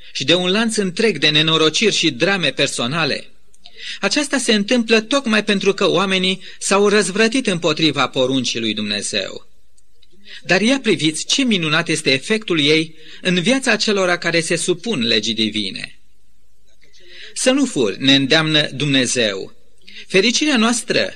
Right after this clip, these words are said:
ca oameni, spune Dumnezeu, este în directă legătură cu cinstea noastră,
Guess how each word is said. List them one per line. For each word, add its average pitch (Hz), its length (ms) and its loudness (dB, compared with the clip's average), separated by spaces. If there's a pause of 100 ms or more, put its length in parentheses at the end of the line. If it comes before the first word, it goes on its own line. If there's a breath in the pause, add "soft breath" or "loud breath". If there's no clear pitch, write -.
(100)
ca 156 120 2
oameni, 175 440 2
spune 139 340 0
Dumnezeu, 151 460 2
este 185 240 2
în 196 100 2
directă 214 440 2
legătură 202 540 4
cu 190 140 0
cinstea 233 480 0
noastră, 101 540 -4